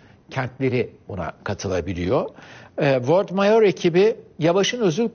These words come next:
ödül kazandığına ilişkin gerekçelerini sıralarken şunlara vurgu yapıyor. Halkın güvenliği ve şeffaflığını önceleyen bir yönetim anlayışı sergiledi.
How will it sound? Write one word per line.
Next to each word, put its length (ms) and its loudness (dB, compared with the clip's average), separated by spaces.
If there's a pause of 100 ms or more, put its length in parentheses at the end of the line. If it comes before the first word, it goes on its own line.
ödül 260 0
kazandığına 1400 -2
ilişkin 500 -4
gerekçelerini 680 0
sıralarken 640 0
şunlara 600 0
vurgu 240 0
yapıyor. 480 2 (420)
Halkın 380 2
güvenliği 360 2
ve 100 2
şeffaflığını 880 0
önceleyen 580 -2
bir 120 0
yönetim 440 -2
anlayışı 460 -2
sergiledi. 640 2